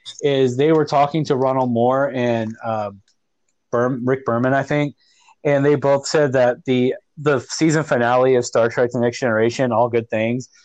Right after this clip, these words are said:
was actually a better story than Generations. <laughs> And they're like, "We, we did a better movie for the season fin-, the series finale than we did for Generations." <laughs>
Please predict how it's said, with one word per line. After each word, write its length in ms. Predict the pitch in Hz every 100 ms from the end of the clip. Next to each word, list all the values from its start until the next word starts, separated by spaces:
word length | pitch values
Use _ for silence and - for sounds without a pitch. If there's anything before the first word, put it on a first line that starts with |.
| _ -
was 120 | 143
actually 340 | 135 143 - 147
a 60 |
better 280 | 117 123 131
story 580 | - - 120 120 131 127
than 380 | 123 113 117 113
Generations. 800 | 139 117 107 113 - 123 123 - - -
<laughs> 180 | 269 -
And 100 | 185
they're 180 | 226 196
like, 220 | 190 175 175 -
"We, 160 | 196 _ - -
we 100 | 190
did 160 | 175 220
a 80 | 160
better 280 | 180 180 160
movie 560 | 165 175 151 147 135 - 226
for 100 | -
the 100 | 160
season 360 | 156 185 170 170
fin-, 240 | - 147 -
the 80 | 147
series 360 | - 165 165 -
finale 420 | 156 135 143 139
than 140 | 131
we 80 | 135
did 200 | 127 135
for 100 | -
Generations." 800 | 135 127 117 117 120 120 117 117 _
<laughs> 60 | _